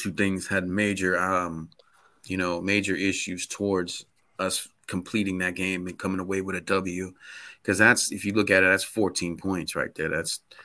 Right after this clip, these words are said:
you know, you're up twenty-four nothing, you can kinda cruise now, you know, um, but it's, it's just, it's indicative of basically, you know what I'm saying, what's gonna happen if that O-line don't get its shit together. Uh, I do,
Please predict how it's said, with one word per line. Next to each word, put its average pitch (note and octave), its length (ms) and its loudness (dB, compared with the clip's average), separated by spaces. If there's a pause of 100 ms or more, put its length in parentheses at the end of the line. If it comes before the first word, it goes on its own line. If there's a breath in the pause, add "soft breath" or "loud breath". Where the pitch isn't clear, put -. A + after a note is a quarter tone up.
(400 soft breath)
you G2 80 -2
know, E2+ 120 0
you're A2 200 8
up - 100 4
twenty-four G#2 420 2
nothing, D3+ 520 4
you A#2+ 120 2
can B2 120 -2
kinda D#2+ 240 0
cruise F#2+ 340 0
now, - 240 -12 (640)
you F#2 120 -4
know, F2+ 300 -2
um, F2 540 0 (440)
but E2+ 360 2 (800)
it's, F#2 480 2
it's F#2 220 0
just, - 380 0 (260)
it's G2+ 300 2
indicative G2+ 720 2
of F2 240 -6
basically, F#2+ 720 2 (580 soft breath)
you G2 80 -4
know G2 80 4
what F#2 60 2
I'm F2+ 80 -2
saying, F#2 340 2
what's G2 220 2
gonna F#2 200 2
happen G2+ 300 4
if - 120 -6
that F2 180 2
O-line F2+ 400 0
don't F2 140 -6
get F2 120 -2
its F2 100 -2
shit - 200 0
together. - 500 -6
Uh, - 320 -2
I F2+ 160 4
do, G2 500 0